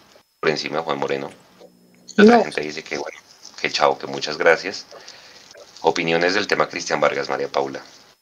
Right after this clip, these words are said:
Speaker 2: Bueno,
Speaker 1: Muchas
Speaker 2: pues,
Speaker 1: gracias y chao.
Speaker 2: sí, claramente el jugador se quería ir, el jugador no estaba conforme, quería ser titular y ante la llegada de Montero, <laughs> eh, creo, creo que estaba claro que no iba a ser así, así que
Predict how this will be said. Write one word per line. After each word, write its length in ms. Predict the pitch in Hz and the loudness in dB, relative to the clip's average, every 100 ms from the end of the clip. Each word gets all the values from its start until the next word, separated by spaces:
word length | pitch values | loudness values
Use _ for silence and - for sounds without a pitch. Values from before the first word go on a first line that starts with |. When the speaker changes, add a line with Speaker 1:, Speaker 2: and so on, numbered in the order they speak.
| _ _ _ _ _ _ _ _ _ _ _ _ | _ _ _ _ _ _ _ _ _ _ _ _
Speaker 2:
Bueno, 200 | 262 269 | 8 8
Speaker 1:
Muchas 60 | 302 | 10
Speaker 2:
pues, 200 | 302 - | 8 6
Speaker 1:
gracias 140 | 185 | 0
y 40 | 170 | -4
chao. 240 | - 185 - - - | -2 -2 -4 -14 -8
Speaker 2:
sí, 420 | - - 262 294 | 0 6 8 8
claramente 600 | 349 320 302 320 330 349 | 8 8 10 8 4 4
el 80 | 339 | 4
jugador 360 | 302 254 247 247 | 6 8 8 6
se 200 | 330 339 | 2 2
quería 320 | 311 294 262 | 2 4 4
ir, 100 | 269 | 4
el 80 | 311 | 0
jugador 400 | 285 254 247 240 | 2 6 6 4
no 60 | |
estaba 260 | 269 320 302 | 0 0 -2
conforme, 480 | 285 240 247 233 277 | -2 -4 -2 -4 -4
quería 340 | 285 233 226 | -6 0 2
ser 220 | 233 285 262 | 2 -2 0
titular 560 | 311 - 269 220 202 - - - - - | 0 2 4 6 4 0 -14 -14 -10 -2
y 320 | 285 269 269 | 2 6 6
ante 260 | 262 254 | 6 6
la 180 | 254 240 | 6 6
llegada 480 | 240 247 254 240 233 | 4 4 6 6 6
de 120 | 262 | 4
Montero, 720 | 294 269 240 233 220 240 311 - | -2 -4 0 2 2 0 0 -6
<laughs> 80 | - | -2
eh, 220 | 254 233 | 0 0
creo, 400 | - 240 233 240 - | 2 4 6 4 2
creo 280 | 240 262 254 | 6 6 6
que 80 | |
estaba 320 | 285 269 214 214 | 2 4 4 4
claro 280 | 285 254 | 4 4
que 140 | 269 247 | 2 0
no 240 | 226 226 | 2 2
iba 180 | 247 262 | 4 2
a 60 | 277 | 6
ser 220 | 294 277 | 6 6
así, 280 | 269 359 339 | 4 4 6
así 280 | 220 220 202 | 4 2 2
que 220 | 226 | 4